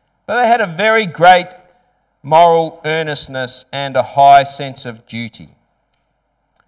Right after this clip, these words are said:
So they might be like the, uh, Jain people. I do business with a, a Jain family in India.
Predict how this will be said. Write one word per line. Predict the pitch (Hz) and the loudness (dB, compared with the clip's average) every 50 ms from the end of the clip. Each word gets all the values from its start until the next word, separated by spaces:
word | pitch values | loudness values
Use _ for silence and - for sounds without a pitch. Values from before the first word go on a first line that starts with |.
| _ _ | _ _
So | - - 101 98 | -12 -10 -10 -10
they | 98 104 | -8 -6
might | 113 123 127 127 | -2 -2 -2 -2
be | - 117 | -4 -6
like | 113 113 113 117 113 - - | -2 0 0 0 0 -4 -12
the, | 107 104 104 104 104 101 | -16 -16 -14 -12 -10 -10
uh, | 101 98 98 95 90 82 _ _ 117 | -8 -8 -8 -10 -12 -14 _ _ -14
Jain | 117 135 139 160 160 143 123 110 | -10 -8 -8 -8 -8 -10 -12 -14
people. | - 107 95 90 95 107 | -16 -18 -16 -10 -6 -6
I | 120 | -6
do | 120 123 123 | -6 -8 -12
business | 120 143 143 131 135 127 120 - | -12 -12 -14 -12 -14 -16 -16 -16
with | 123 120 110 | -16 -12 -10
a, | 107 104 104 - _ _ _ _ _ _ | -10 -12 -12 -14 _ _ _ _ _ _
a | - 110 | -10 -10
Jain | 117 117 120 135 139 143 143 135 123 113 104 | -8 -2 0 0 0 0 -2 -4 -8 -10 -10
family | - 113 107 101 95 90 87 90 95 - 104 _ _ _ | -10 -10 -10 -8 -10 -12 -14 -16 -18 -20 -20 _ _ _
in | 110 110 107 101 98 95 98 _ | -12 -12 -12 -12 -12 -14 -16 _
India. | - 117 120 123 123 110 101 95 - - - | -14 -12 -12 -12 -12 -12 -14 -14 -16 -18 -20